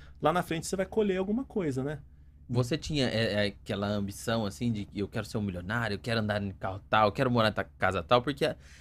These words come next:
Speaker 2: às vezes o que m-, o combustível ali pro cara que começa a empreender é sempre isso, né? É, ele olha ali o, o final, fala, "Pô, eu quero ter tanto dinheiro, eu quero ganhar m-,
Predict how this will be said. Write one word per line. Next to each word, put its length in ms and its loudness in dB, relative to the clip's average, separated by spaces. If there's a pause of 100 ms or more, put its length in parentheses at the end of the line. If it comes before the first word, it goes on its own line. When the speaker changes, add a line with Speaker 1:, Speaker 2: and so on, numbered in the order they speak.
(160)
Speaker 2:
às 220 4
vezes 460 2
o 100 0
que 160 -4
m-, 420 2
o 120 -2
combustível 520 4
ali 160 4
pro 140 -8
cara 180 4
que 80 -4
começa 320 0
a 40 -2
empreender 340 0
é 60 4
sempre 260 -4
isso, 260 -2
né? 240 -6
É, 400 -2
ele 220 2
olha 400 6
ali 320 2
o, 260 0
o 40 -4
final, 600 0
fala, 200 -2
"Pô, 180 0
eu 60 0
quero 360 -2
ter 140 -2
tanto 360 0
dinheiro, 260 2
eu 40 -6
quero 160 6
ganhar 240 4
m-, 160 -2